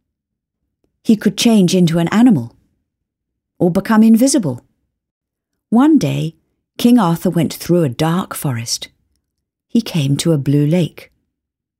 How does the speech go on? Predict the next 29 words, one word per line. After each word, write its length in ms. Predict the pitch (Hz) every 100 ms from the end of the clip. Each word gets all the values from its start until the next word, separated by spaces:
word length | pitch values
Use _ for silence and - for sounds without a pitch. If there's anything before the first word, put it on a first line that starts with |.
| _ _ _ _ _
In 140 | - 156
the 60 |
middle 300 | 151 214 285
of 120 | 180 -
the 100 | 131
lake, 380 | 117 127 - _ _ _ _ _ _ _ -
Arthur 320 | 208 269 -
saw 420 | - - 143 143 - _ -
a 40 |
hand 640 | 208 - 302 226 131 123 - _ _ _ _
with 140 | 156 160
a 60 |
sword. 600 | 170 - 330 247 131 123 - _ _ _ _ _ _ _ _ _
It 140 | 151
was 140 | 151 143
a 60 |
magic 560 | 139 156 190 196 147 -
sword 500 | - 156 151 160 -
called 440 | - 180 175 170 - _ _ -
Excalibur. 720 | - - - 196 170 127 117 _ _ _ _ _ _ _ _ _ _ _ _
Arthur 320 | - 180 - 139
took 300 | - 202 -
it. 220 | - - _ _ _ _ _ _ _
It 100 | 147
helped 360 | 156 190 - -
him 140 | 135
in 180 | 131 135
many 220 | 156 175
battles. 580 | 170 151 - - 127 -